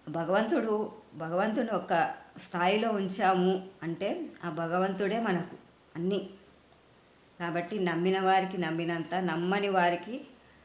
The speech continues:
వాళ్ళ అదృష్టం బట్టి ఉంటది. కాబట్టి ప్ర-, మనం ఏ పూజలు చేసినా, ఏం చేసినా కూడా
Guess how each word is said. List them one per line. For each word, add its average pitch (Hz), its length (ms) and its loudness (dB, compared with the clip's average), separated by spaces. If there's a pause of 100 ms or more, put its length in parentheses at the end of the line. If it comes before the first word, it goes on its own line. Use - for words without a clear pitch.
(420)
వాళ్ళ 185 380 2 (1900)
అదృష్టం 190 480 -2
బట్టి 185 240 0
ఉంటది. 175 360 -2 (320)
కాబట్టి 175 380 -4 (280)
ప్ర-, 170 340 -4
మనం 208 220 -2
ఏ 185 200 2
పూజలు 208 420 -4
చేసినా, 185 300 -2
ఏం 180 260 0
చేసినా 170 400 -6
కూడా 160 220 -6